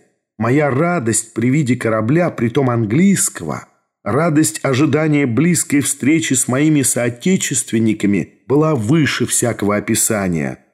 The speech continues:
а вместе с тем какое-то тайное предчувствие, которого я ничем не мог объяснить, предостерегало меня против них.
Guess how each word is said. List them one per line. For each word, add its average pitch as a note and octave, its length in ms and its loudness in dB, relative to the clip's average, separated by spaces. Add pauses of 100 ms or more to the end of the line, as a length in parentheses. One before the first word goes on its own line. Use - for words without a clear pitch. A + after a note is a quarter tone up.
(160)
а F#2+ 140 -4
вместе D3 460 0
с - 100 -2
тем E3 240 2
какое-то D#3 540 0
тайное D#3 640 0
предчувствие, C#3+ 880 0
которого C3 380 0
я C3+ 200 2
ничем D3 480 0
не C#3 80 2
мог C#3 260 0
объяснить, A2 800 -2
предостерегало D#3+ 960 2
меня E3 280 2
против A#2 460 -2
них. G2+ 320 -2